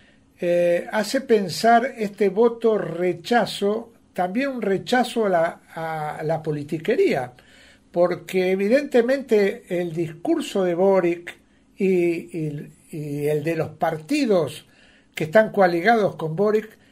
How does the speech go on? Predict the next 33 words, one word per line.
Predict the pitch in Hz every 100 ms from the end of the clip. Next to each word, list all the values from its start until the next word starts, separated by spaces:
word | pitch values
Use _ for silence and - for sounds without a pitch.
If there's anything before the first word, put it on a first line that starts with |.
| _ _ -
no | 156 180 285
terminan | - 233 190 247 262 208
de | 160 160
convencer | 165 147 156 - 302 190 - - _
a | - 175
una, | 190 190 170 - _ _ _ -
eh, | 165 151 143 143 139 - _ _ _ -
franja | 196 247 - 196
importante | 156 165 156 311 202 175
también | 160 151 180 180 175 _ _ _
de | 151 165
gente, | - 196 196 -
y | 220 220
sobre | - 190
todo | 190 302
gente | - 247 240 208
joven | - 254 247 247 254 - _ _
y | 196
gente | 160 254 262 247 254 247
de | 180 180
las | 160
barriadas | 165 202 233 226
populares, | 175 - 185 254 214 160
como | 156
vos | 175 196 190
decís, | 160 208 208 - - - _ -
que | 180
han | 196
estado | 160 180 196 185
en | 180
este | 160
voto | 170 170
rechazo. | 160 156 160 131